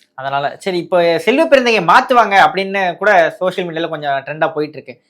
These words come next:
அதுக்கு ஏதாவது வாய்ப்பு இருக்கா? எலெக்ஷன் டைம் வேற, அந்த மாதிரி ரிஸ்கான முடிவு ஏதாவது எடுப்பாங்க?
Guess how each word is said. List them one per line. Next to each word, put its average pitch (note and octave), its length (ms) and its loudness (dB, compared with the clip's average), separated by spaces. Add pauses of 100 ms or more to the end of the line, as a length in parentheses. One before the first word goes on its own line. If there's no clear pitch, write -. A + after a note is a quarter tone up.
(100)
அதுக்கு F#3+ 220 0
ஏதாவது A3+ 200 4
வாய்ப்பு E3 220 2
இருக்கா? C#3+ 220 -4
எலெக்ஷன் E3+ 320 -2
டைம் D#3 180 -2
வேற, C3 420 -4
அந்த D#3+ 180 -8
மாதிரி G3 200 -2
ரிஸ்கான E3 340 -4
முடிவு D#3 200 -4
ஏதாவது C#3 180 0
எடுப்பாங்க? B2 280 -18